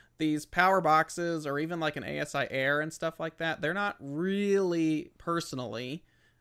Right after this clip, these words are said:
uh, intended to run the mount. They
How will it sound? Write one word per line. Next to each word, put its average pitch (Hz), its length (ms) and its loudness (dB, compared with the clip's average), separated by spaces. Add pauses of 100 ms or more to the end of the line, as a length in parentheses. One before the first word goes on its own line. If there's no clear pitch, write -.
uh, 143 240 0 (100)
intended 147 960 -2 (120)
to 156 180 -2
run 135 680 -2
the 135 140 -8
mount. 127 540 -6 (200)
They 151 300 -2